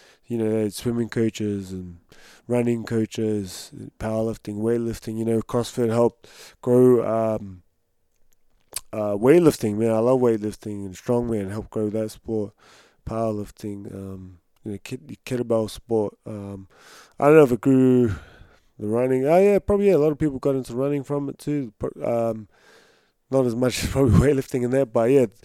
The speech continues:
just all the, all those, um, those single modality individual sports, uh, you know, cross-, people got into CrossFit and then, you know, they, they found something else that they liked along the way, which is still good, you know, still health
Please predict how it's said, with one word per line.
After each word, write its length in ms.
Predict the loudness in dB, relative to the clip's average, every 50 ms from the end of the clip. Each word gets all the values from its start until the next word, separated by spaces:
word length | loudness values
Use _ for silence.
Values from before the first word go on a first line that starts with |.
| -20 -20 -20 -20 -20 _ _
just 220 | 0 0 0 0 2
all 300 | 6 8 8 8 8 8
the, 80 | 8
all 200 | 8 8 8 8
those, 400 | 8 8 8 10 8 6 4 4
um, 400 | 2 2 2 2 0 -4 -10 -14 _ _ _
those 380 | -4 -2 -2 -2 -4 -6 -12 -16 _ _ _ _ _ _ _
single 440 | -12 -8 -4 -2 0 4 4 4 4
modality 800 | 4 4 2 2 4 4 4 4 4 4 2 0 -2 -2 -4 -6 -10 _ _ _ _ _ _ _ _ _ _ -10
individual 520 | -4 -2 -2 0 0 0 0 0 -2 -2
sports, 680 | -4 -8 -6 -4 0 2 2 0 0 -2 -8 -16 -16 -18 -18 -14 -12
uh, 280 | -12 -10 -10 -12 -12 -14 -18 -20 _ _ _
you 120 | -12 -10 -10
know, 80 | -10 -10
cross-, 260 | -8 -8 -8 -8 -8 -8
people 220 | -8 -8 -6 -4
got 140 | -2 -2 -2
into 140 | -2 -6 -8
CrossFit 540 | -8 -6 -6 -6 -6 -6 -4 -2 -2 -2
and 120 | -2 -4 -6
then, 260 | -6 -8 -8 -10 -12
you 100 | -10 -10
know, 140 | -8 -8 -8
they, 280 | -6 -8 -8 -8 -10 _ _ _ -20 -20 -20 -20 -20 -20 -20 _ _ _ _ _ _ _ _ _ _ _ _
they 160 | -6 -6 -4 -4
found 400 | -4 -4 -2 -2 -2 -2 -2 -4
something 300 | -6 -6 -4 -4 -4 -2
else 200 | -2 -2 -2 -4
that 100 | -6 -4
they 140 | -2 -2
liked 320 | -2 0 -2 -4 -6 -6 -8
along 200 | -6 -6 -6 -4
the 60 | 0
way, 180 | 2 4 4 4
which 200 | 4 0 -2 -4
is 120 | -6 -2
still 200 | 0 2 2 4
good, 220 | 4 4 4 4
you 80 | 2 0
know, 140 | -2 -2 -2
still 280 | -4 -4 -4 -4 -2
health 460 | -2 -2 -2 -2 -2 -4 -6 -10 -20